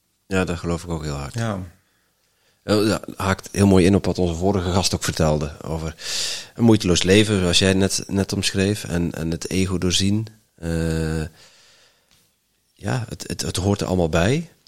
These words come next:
Speaker 1: Het is er. Maar ja, als je het, als je het aandacht geeft, gaat het groeien. Ze van de mug een olifant maken.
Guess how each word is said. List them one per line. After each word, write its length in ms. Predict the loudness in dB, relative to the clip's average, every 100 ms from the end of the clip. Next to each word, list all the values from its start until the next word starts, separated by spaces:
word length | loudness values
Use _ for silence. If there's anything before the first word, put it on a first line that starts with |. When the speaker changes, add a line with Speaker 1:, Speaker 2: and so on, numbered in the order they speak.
| -16
Speaker 1:
Het 180 | -10
is 220 | 0 2 2
er. 220 | 0 -4 -18 _ _ _ _
Maar 200 | -8 -6 -6 -10 -18 _ _
ja, 240 | -10 -10 -10 -12
als 180 | -4 -4
je 60 |
het, 160 | -4 -12 -14
als 160 | -4 -4
je 60 |
het 100 | -4
aandacht 320 | -2 0 0 -4
geeft, 340 | -6 -8 -8
gaat 200 | -6 -6
het 100 | -6
groeien. 300 | -2 0 2
Ze 100 | 0
van 120 | 0
de 80 | 2
mug 160 | 2 2
een 120 | 4
olifant 400 | 4 2 0 0
maken. 380 | 2 2 0